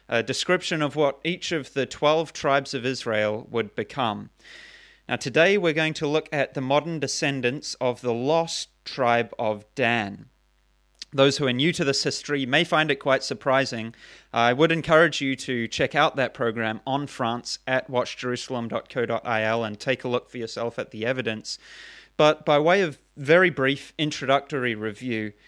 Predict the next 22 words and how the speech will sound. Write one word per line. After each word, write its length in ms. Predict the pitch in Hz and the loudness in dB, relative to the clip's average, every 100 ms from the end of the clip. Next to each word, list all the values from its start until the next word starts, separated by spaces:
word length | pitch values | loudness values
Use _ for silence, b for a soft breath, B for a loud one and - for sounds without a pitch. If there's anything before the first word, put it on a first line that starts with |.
| b b b | b b b
here 220 | - 180 | 2 4
at 240 | 185 170 - | 6 4 2
Watch 320 | 139 151 - | 0 0 -2
Jerusalem, 640 | 135 131 135 - 135 143 | -2 -2 -2 -4 -4 -2
we 140 | 131 123 | -2 0
often 340 | 175 - 156 | 0 -2 0
reference 600 | 139 151 - 110 107 - - | 0 0 -4 -8 -8 -10 -6
our 220 | 117 107 | -2 -2
free 300 | - - 185 | -4 -2 -2
book 360 | 160 147 - - | 0 -2 -4 -4
by 260 | 131 120 117 | 2 2 2
Herbert 300 | 131 117 120 | 0 -2 -2
W. 280 | 120 113 110 | -4 -2 -4
Armstrong 640 | 110 117 - 117 110 113 | -4 -4 -6 -4 -4 -4
entitled 720 | 123 117 - 120 117 123 117 b b b | -6 -4 0 2 2 -2 -4 b b b
The 80 | - | -6
United 480 | 123 127 139 156 160 | -2 2 0 0 -6
States 640 | - - 127 135 - - - | -6 0 0 -2 -8 -14 -8
and 220 | 120 110 | -6 -4
Britain 500 | - 123 120 110 113 - | -4 -4 -6 -10 -12 -10
in 280 | 113 104 101 | -8 -6 -6
Prophecy. 720 | - 117 - 123 - 101 | 0 2 2 -6 -10 -10